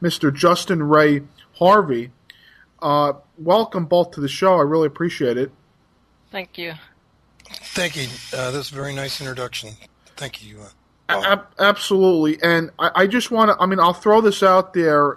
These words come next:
Speaker 1: and Justin or Frank, you can sort of run with this. Tell us how y-, you got hooked up with each other, if you would.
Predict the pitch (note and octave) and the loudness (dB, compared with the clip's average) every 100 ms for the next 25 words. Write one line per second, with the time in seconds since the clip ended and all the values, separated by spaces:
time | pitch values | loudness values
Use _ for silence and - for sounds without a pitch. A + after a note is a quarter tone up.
0 | - D3 C#3+ C#3+ C3+ - _ - F3+ D#3+ | -4 -4 -2 -4 -8 -16 _ -18 -6 2
1 | F3+ F3 G3 F3+ D3+ - F3 D#3+ D3+ D#3 | 2 2 -4 -4 -4 -2 0 0 -4 -6
2 | E3+ E3+ F#3 E3+ - E3 C#3+ D3 D3+ D#3 | -6 -4 -4 -4 0 2 4 4 2 2
3 | D3 C#3+ C#3+ C#3 - - - - _ _ | -2 0 0 0 -4 -20 -20 -20 _ _
4 | - - A3+ D4 C4+ - - - G#3 G3+ | -16 -2 2 4 2 2 -8 0 4 4
5 | F#3+ F3+ D#3+ - - _ _ - D#3+ F3+ | 4 0 -6 -16 -20 _ _ -20 -16 -8
6 | E3 D3+ E3 D3+ D#3 - D#3+ - D3+ C#3 | -4 2 2 2 -6 -2 -2 -2 -10 -8
7 | A2+ - A2+ G#2+ G#2 B2 A2+ G#2+ G2 | -8 -4 -4 -4 -8 -8 -8 -8 -10